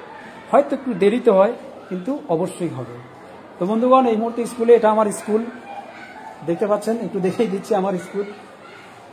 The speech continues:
তো স্কুল থেকেই লাইভটা দিচ্ছি। যাই হোক, এই ছোট্ট একটা খুশির খবর প্রত্যেকের সঙ্গে একটু share করলাম।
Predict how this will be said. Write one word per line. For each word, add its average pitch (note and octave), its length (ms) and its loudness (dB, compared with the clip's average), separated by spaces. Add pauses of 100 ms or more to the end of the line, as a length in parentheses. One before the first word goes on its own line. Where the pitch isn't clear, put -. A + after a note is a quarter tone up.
(500)
তো D#3 400 2 (440)
স্কুল G#3+ 180 -6
থেকেই A3+ 220 8
লাইভটা G#3 320 4
দিচ্ছি। A3+ 360 -4 (1120)
যাই A3+ 220 6
হোক, C4+ 160 8 (1400)
এই F3+ 180 2
ছোট্ট G3+ 220 0
একটা A3+ 600 6 (440)
খুশির G#3 320 -4
খবর G#3 280 2
প্রত্যেকের G3+ 340 -4
সঙ্গে G#3 220 -6
একটু G3+ 160 -6
share F3+ 260 0
করলাম। G3 340 0